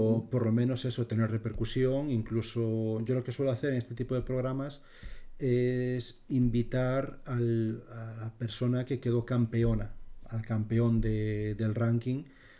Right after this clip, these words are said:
Speaker 2: porque muchas veces cambian, no
Speaker 1: Ujú.
Speaker 2: siempre son los mismos, y luego también invito a la organización, porque la organización puede dar su punto de vista, el jugador puede dar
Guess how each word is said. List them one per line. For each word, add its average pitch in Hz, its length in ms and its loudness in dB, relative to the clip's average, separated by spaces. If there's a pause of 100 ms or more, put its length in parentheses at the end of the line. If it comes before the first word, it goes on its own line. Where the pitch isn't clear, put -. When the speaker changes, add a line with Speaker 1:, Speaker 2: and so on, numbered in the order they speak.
(180)
Speaker 2:
porque 120 220 0
muchas 113 240 4
veces 117 300 -2
cambian, 143 500 4
no 127 40 4
Speaker 1:
Ujú. 139 80 4
Speaker 2:
siempre 113 240 -2
son 110 160 -6
los 101 180 -6
mismos, 135 760 -2 (380)
y 123 100 0
luego 117 220 4
también 123 600 4
invito 117 480 0
a - 20 4
la 117 60 4
organización, 120 760 0
porque 117 240 -2
la 110 80 2
organización 110 580 0
puede 117 220 2
dar 120 140 2
su - 180 -12
punto 117 320 2
de 120 80 4
vista, 120 320 0
el 113 80 0
jugador 113 440 0
puede 113 180 0
dar 117 240 0